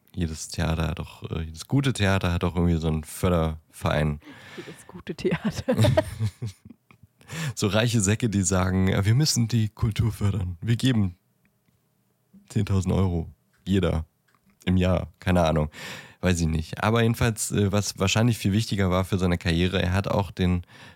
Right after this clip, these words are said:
Speaker 1: Award zum Nachwuchsschauspieler des Jahres in der Zeitschrift Theater heute bekommen.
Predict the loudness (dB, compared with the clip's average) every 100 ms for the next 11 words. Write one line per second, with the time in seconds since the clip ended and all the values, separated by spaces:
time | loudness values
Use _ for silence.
0 | _ -4 -2 2 2 0 -2 -10 -2 2
1 | 2 2 0 -2 -4 -2 -2 -2 0 0
2 | 0 -2 -2 -2 0 -2 -4 -4 0 2
3 | 2 0 -2 -6 -4 -4 -4 -6 -8 -4
4 | -4 -2 -2 0 0 0 -4 -6 -6 -6